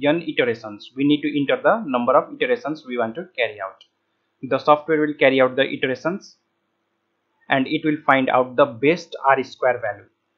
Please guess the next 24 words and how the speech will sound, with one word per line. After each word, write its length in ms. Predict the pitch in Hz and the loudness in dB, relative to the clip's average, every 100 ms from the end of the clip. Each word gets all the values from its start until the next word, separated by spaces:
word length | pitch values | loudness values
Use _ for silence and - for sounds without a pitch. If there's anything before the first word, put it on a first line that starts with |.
| _ _ _ _ _ _ _ _ _ _ _ | _ _ _ _ _ _ _ _ _ _ _
It 160 | 156 156 | -4 -2
will 120 | 151 | 0
find 200 | 147 147 | 2 4
out 180 | 151 - | 2 2
two 120 | 156 | -4
things, 500 | 156 110 101 - - _ | -2 -8 -10 -20 -20 _
one 460 | - 131 131 127 117 | -20 0 2 2 2
Nash 240 | 143 139 | 2 0
efficiency 480 | 143 143 151 147 175 | -8 -6 -4 -4 -2
and 120 | 151 | -4
R 220 | 143 139 | 2 2
square, 320 | 117 - 107 101 _ _ | 0 -6 -6 -6 _ _
but 300 | 127 127 117 | -4 -4 -2
based 240 | 143 156 | -2 -2
upon 280 | 143 135 151 | -6 0 2
the 300 | 143 143 143 _ _ _ _ _ _ | 4 2 0 _ _ _ _ _ _
best 400 | 113 151 156 - - | 0 0 0 -14 -2
R 200 | 147 147 | 2 4
square 300 | 143 - 135 | 2 0 2
value, 260 | 120 120 165 | 2 -2 -4
it 160 | 156 | -4
will 100 | 147 | -6
find 280 | 135 131 117 | -2 -4 2
the 180 | 139 202 | 0 0